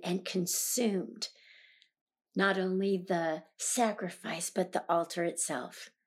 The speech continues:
and everything on it. We pray for God to work so that God can be known and trusted. Do we want God to work? Do we want to be part of God's work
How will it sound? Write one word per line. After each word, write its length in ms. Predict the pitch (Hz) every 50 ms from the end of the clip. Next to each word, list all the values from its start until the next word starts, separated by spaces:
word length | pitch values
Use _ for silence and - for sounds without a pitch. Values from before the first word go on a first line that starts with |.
| _ _ _ _ _ _ _ _ _ _ -
and 220 | 180 175 170 - -
everything 640 | - 202 196 170 185 185 185 180 - 175 170 - -
on 220 | - 143 151 151 -
it. 280 | - - - - - - _ _ _ _ _ _ _ _ _ -
We 160 | 196 233 247
pray 300 | 233 - - 247 254 240
for 180 | 233 - 269 269
God 320 | - 226 202 208 208 208
to 100 | - -
work 640 | 214 185 190 180 - - - - - - - - - _ _ _ _ _ _ _ _ _ _ _ _ _ _ _ _ _ _ _ _ _ _ _ _ _ _
so 180 | - - 220 208
that 260 | 180 226 - - 175
God 320 | - 190 196 208 190 -
can 180 | - 196 208 190
be 160 | 190 214 196
known 640 | 196 196 190 185 170 170 180 170 - - 180 180 - _ _ _ _ _ -
and 180 | 190 190 190 185
trusted. 640 | - - - - - - - - - - 214 - - _ _ _ _ _ _ _ _ _ _ _ _ _ _ - - - - _ -
Do 140 | 220 233 202
we 140 | 220 226
want 360 | 190 202 247 269 - - - -
God 280 | 220 208 214 208 - -
to 120 | - 196
work? 580 | 170 151 170 196 196 202 214 208 208 - - -
Do 100 | - 214
we 140 | 220 214 190
want 280 | 175 170 220 240 226 226
to 100 | - 202
be 160 | 175 202 202
part 500 | - 208 - - - - 226 226 220 -
of 160 | - 190 - -
God's 360 | 196 175 156 - - - -
work 460 | 196 165 - - - - - - _